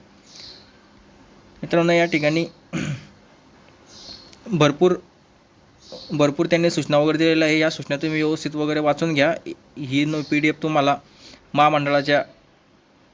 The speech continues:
महामंडळाच्या वेबसाईटवरती पण भेटून जाईल. आणि जर तुम्हाला ही मा-,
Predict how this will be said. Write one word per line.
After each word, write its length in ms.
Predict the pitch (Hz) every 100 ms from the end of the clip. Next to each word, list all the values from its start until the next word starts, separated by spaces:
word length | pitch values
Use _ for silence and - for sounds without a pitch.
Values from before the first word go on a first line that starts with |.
| -
महामंडळाच्या 580 | 151 156 156 147 147 156
वेबसाईटवरती 600 | 156 156 139 147 143 147
पण 140 | 156
भेटून 260 | 139 131 131
जाईल. 220 | 135 165
आणि 180 | - 143
जर 160 | 143 147
तुम्हाला 240 | 156 143
ही 100 | 147
मा-, 540 | 147 143 143 139 139